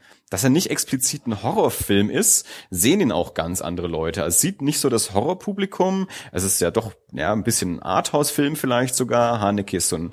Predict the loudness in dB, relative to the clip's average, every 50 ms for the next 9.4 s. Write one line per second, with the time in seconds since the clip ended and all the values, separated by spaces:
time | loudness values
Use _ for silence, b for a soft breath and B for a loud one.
0 | B B B B B -4 -2 -2 -2 -2 0 2 2 2 2 2 2 2 2 0
1 | 0 0 -2 -4 -8 -10 -14 -12 -6 -2 0 0 2 2 0 0 0 0 0 0
2 | 0 0 0 0 0 0 -2 -2 -4 -4 -6 -6 -6 -4 -4 -4 -4 -4 0 0
3 | 2 2 2 0 0 -2 -2 2 2 2 4 4 2 2 2 2 2 -2 B B
4 | B B B B B -4 0 2 2 2 2 0 0 0 0 0 2 0 0 0
5 | -2 -6 -10 -14 -18 -18 -14 -8 -4 -4 -4 -4 -2 0 2 2 2 2 0 -4
6 | B B B B B -4 -2 -2 -2 -2 -2 -2 2 2 2 2 0 -2 0 0
7 | 0 0 0 -2 -4 -6 -8 -8 -6 -6 -6 -2 0 0 0 0 -2 -8 _ -4
8 | -2 0 2 2 2 2 0 0 0 -2 -2 -2 -2 -4 -2 -2 0 2 2 0
9 | 0 -2 -4 -4 -4 -4 -4 -4